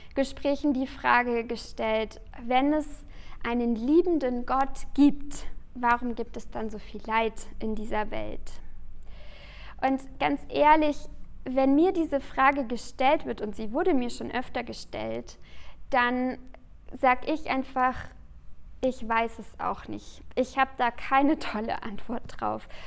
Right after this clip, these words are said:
Und es gibt Situationen, wo ich irgendwo vor einer schlimmen Situation davor stehe und ich, ich weiß es nicht, warum das passieren musste, warum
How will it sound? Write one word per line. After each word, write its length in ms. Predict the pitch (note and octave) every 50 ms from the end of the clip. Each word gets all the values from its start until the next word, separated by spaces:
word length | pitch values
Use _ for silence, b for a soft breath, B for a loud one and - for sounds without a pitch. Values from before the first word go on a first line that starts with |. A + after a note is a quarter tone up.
| B B B B
Und 160 | B3+ C4+ C4+
es 160 | C#4+ C#4 C#4
gibt 200 | - F4 E4+ -
Situationen, 760 | - D#4 C#4+ C#4 B3+ B3 A#3+ - - D4 D#4 D4+ D#4 D4+ D4 B3+
wo 80 | B3+
ich 200 | B3 B3+ B3+ -
irgendwo 540 | - B3+ B3 B3+ B3 A#3+ A#3+ A#3+ A#3 A#3 A#3 B B B B B B B - -
vor 140 | - C#4+ C4
einer 340 | B3 A#3+ B3+ B3 A#3+ A3+ - - -
schlimmen 480 | - - - - C#4+ D4+ E4 E4+ F#4+ F#4
Situation 580 | D#4+ D#4 D4+ D4 C#4 C4+ - - D4 D4 C#4+
davor 460 | C4 B3 A#3 - - - D4 D4 D4 D4
stehe 360 | - - - C4+ C4 - -
und 160 | A#3+ A#3 A3
ich, 220 | A#3 G#3+ - - - -
ich 200 | - A3 - - - -
weiß 560 | - B3 A#3 B3 A#3+ A#3+ C4 D4 D4 C#4 - A#3+
es 100 | A3 - - - - - -
nicht, 420 | G#3+ G#3 G3+ G3+ G3+ - - - - -
warum 580 | A#3 A3 A3 G3+ F3+ C4+ D4 C#4+ D4 D4 D4
das 220 | - A#3 A3+ - -
passieren 500 | - - A3 - - - A3 A3 G#3+ G3+
musste, 420 | G#3 G#3 - - - A#3 A3+ A3+
warum 460 | - A3+ A3+ - A#3+ B3 B3+ B3 B3